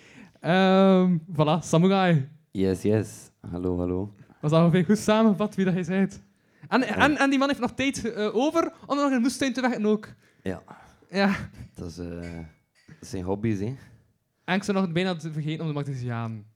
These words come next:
Speaker 1: te vernoemen.
Speaker 2: Ja.
Speaker 1: Ook
Speaker 2: Samenvatting,
Speaker 1: belangrijk.
Speaker 2: dat is ook zomaar, eh, als er een paar trefwoorden gezegd zijn, dan is dat voldoende, hè.
Speaker 1: Aha.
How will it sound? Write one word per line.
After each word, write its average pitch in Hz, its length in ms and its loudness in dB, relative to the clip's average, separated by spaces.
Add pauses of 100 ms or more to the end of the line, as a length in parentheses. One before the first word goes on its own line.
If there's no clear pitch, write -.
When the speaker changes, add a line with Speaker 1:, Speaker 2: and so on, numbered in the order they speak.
Speaker 1:
te 120 120 -12
vernoemen. 110 480 -10 (680)
Speaker 2:
Ja. 58 280 -14 (280)
Speaker 1:
Ook 135 140 -6
Speaker 2:
Samenvatting, 117 520 -2 (120)
Speaker 1:
belangrijk. 95 180 -4
Speaker 2:
dat 92 100 -4
is 87 60 -8
ook 95 140 -8
zomaar, 90 360 -6
eh, 87 400 -10 (800)
als - 220 -16
er - 80 -6
een 92 60 -10
paar 95 220 -6
trefwoorden 95 480 -8
gezegd 92 320 -8
zijn, 92 160 -12
dan 90 140 -12
is 90 80 -10
dat 87 120 -14
voldoende, 90 440 -12
hè. 90 60 -12 (1080)
Speaker 1:
Aha. 175 280 -2